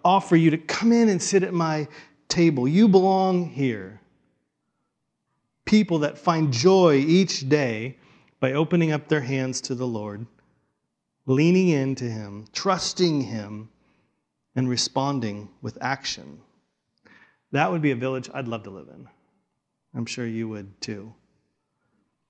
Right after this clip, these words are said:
But you know, we as a community of Jesus followers, we can actually represent that, reflect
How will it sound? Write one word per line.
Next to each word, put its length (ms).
But 140
you 80
know, 80
we 260
as 100
a 60
community 540
of 160
Jesus 340
followers, 680
we 300
can 140
actually 500
represent 640
that, 200
reflect 580